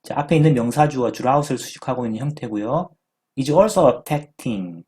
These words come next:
동사, 동사의 목적어, the economy가 목적어가 되고요. there은 부사가 되고요.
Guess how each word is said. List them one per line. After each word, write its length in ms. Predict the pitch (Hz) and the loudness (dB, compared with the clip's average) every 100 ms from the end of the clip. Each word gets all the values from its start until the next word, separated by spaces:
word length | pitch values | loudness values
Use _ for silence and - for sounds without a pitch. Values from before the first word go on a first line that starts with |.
| _ _ _ _ - - - | _ _ _ _ -18 -14 -2
동사, 480 | 131 139 127 87 - _ - | -2 0 -2 -2 -12 _ -6
동사의 300 | 170 156 131 | 0 2 2
목적어, 680 | 123 - 123 117 147 - - _ - | 0 -2 -2 2 2 0 -6 _ -4
the 140 | 143 | -2
economy가 540 | - 190 190 160 127 147 | 2 2 2 0 0 -2
목적어가 440 | 117 - 131 113 | -2 -6 -6 -6
되고요. 540 | 104 95 95 117 147 | -8 -10 -12 -10 -10
there은 480 | 151 123 123 127 185 190 _ - | -6 -4 -2 -2 -2 -4 _ -10
부사가 440 | 117 120 117 110 | -8 -6 -6 -6
되고요. 580 | 101 92 90 90 131 151 | -8 -12 -12 -10 -10 -10